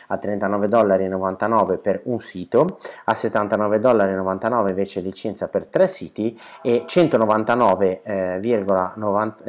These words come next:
eh, centoventinove virgola novantanove dollari, eh, per cento siti, quindi fondamentalmente la versione illimitata.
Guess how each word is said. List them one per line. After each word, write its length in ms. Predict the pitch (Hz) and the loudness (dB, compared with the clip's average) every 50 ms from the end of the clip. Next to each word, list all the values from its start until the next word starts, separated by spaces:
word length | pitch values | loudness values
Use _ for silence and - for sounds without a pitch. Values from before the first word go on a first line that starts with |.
| 107 104 95 | -4 -4 -4
eh, 40 | |
centoventinove 840 | 95 - 147 135 131 117 117 120 117 - 120 117 131 131 127 110 95 95 | -2 -2 -2 0 0 0 0 0 0 0 0 4 6 6 6 6 4 2
virgola 260 | 110 110 107 110 110 | 0 0 0 0 0
novantanove 680 | 110 110 113 113 113 - 120 131 123 107 101 107 104 | 2 2 0 0 0 0 2 4 4 4 4 2 4
dollari, 640 | 113 131 117 104 101 101 110 117 123 139 156 175 - - - - - - - - | 8 8 8 8 8 6 2 4 4 4 2 0 -2 -8 -12 -14 -14 -14 -8 2
eh, 280 | 120 110 107 101 107 104 | 4 6 6 6 4 4
per 180 | 104 - 110 - | 6 4 4 4
cento 300 | - - 95 85 - 107 | 2 -2 -4 -4 -4 -6
siti, 260 | - - 90 85 - | -6 -6 -10 -10 -8
quindi 220 | - 104 101 98 98 | -6 -6 -6 -6 -4
fondamentalmente 760 | - 101 92 90 95 98 98 120 113 104 92 92 - 104 98 | -4 -4 -2 -2 -2 0 0 0 0 0 -2 -4 -2 -2 -2
la 180 | 95 92 90 92 | -2 -2 -4 -2
versione 560 | 90 107 101 - - - 104 95 95 101 101 | -2 -4 -4 -6 -8 -6 -6 -4 -4 -6 -8
illimitata. 840 | - 101 90 90 90 92 92 87 - - 67 67 76 - - - - | -8 -10 -10 -8 -8 -8 -8 -8 -8 -10 -10 -10 -12 -14 -16 -20 -20